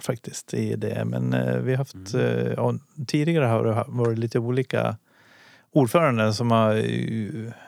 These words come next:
Speaker 1: ja, de har kommit och gå-, det är ungdomar flyttar, de hittar jobb <laughs> och hittar studier på olika ställen och det måste de få göra. Men, eh, nu har vi en kille som heter Emil som är grym. Eh, ja. Viktigt att ha ett bra ungdomsförbund, tror jag, nära sig.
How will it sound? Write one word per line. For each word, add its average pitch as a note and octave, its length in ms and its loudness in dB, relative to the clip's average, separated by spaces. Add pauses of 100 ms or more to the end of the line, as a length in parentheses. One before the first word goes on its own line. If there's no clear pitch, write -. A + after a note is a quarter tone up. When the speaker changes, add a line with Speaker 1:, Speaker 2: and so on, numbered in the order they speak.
(140)
Speaker 1:
ja, C3+ 60 4
de - 20 4
har C3+ 120 4
kommit C#3+ 200 2
och C#3 80 4
gå-, C3 140 2
det B2+ 100 0
är D3 60 0
ungdomar D3 480 4 (140)
flyttar, - 420 0
de A#2+ 480 0 (220)
hittar B2+ 340 -2
jobb C#3 340 2 (100)
<laughs> - 80 -14
och D#3 160 0 (300)
hittar D3+ 200 2
studier C#3+ 460 4
på B2+ 160 2
olika B2+ 420 2
ställen A#2 420 0
och A#2+ 220 0 (340)
det C3 200 0
måste C3 280 -2
de B2 80 0
få A#2+ 80 0
göra. C3+ 260 2 (200)
Men, C#3 180 4
eh, C#3+ 180 4
nu D3+ 140 2
har C#3+ 100 4
vi C3+ 60 2
en B2+ 60 -2
kille B2 220 0
som A#2+ 120 -4
heter A#2+ 160 2
Emil A#2+ 240 0
som A2+ 160 -6
är A#2 200 -2
grym. - 500 -4 (680)
Eh, A2 640 -2
ja. B2+ 240 -2 (1300)
Viktigt A#2 380 2
att F#2+ 60 2
ha F#2+ 60 0
ett F#2 60 -10
bra G2 160 2
ungdomsförbund, - 1600 -6
tror B2 160 -8
jag, A2 80 -6
nära A2 240 -4
sig. - 140 -14